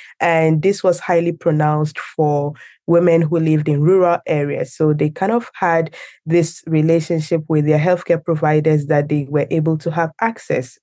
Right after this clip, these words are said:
And this was enabled by the mobile devices that they had, and they could connect with, with their healthcare providers. So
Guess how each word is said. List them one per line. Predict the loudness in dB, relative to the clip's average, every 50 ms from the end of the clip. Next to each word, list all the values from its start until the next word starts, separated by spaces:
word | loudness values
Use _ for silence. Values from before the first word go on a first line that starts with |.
| _
And | 0 2 2 2 0 0
this | 0 -2 0 0
was | -4 -4 -2 0
enabled | 0 2 2 2 2 2 2 2 0 0 -4 -6
by | -4 -2 0 0 0 0 -2 -4 -10 -20 -20 -20 -20 _ _ -14
the | -8 -2 0 2
mobile | 4 4 4 4 2 2 2 0 0
devices | -2 -4 -4 -2 0 0 2 0 0 -2 -4 -6 -4
that | -4 -4 -4 -4
they | -4
had, | -6 -6 -6 -6 -4 -4 -4 -6 -4
and | -6 -4 -4
they | -4 -6 -6
could | -6 -8 -8 -8 -8
connect | -6 -4 -2 0 0 0 -2 -2 -8 -18 _ -12
with, | -6 -4 -2 -2 -2 -4 -8 -20 _ -20 -20 _ _ _ _
with | -2 0 0 0
their | 2 0 0 2
healthcare | 2 0 0 0 -2 -4 -4 -4
providers. | -2 -4 -2 -2 0 -2 -2 -2 -4 -6 -8 -10 -14 _ -20 -20 -20 -20 -20 -20 _
So | -20 -6 0 2 4 4 6 6 4 4 2 0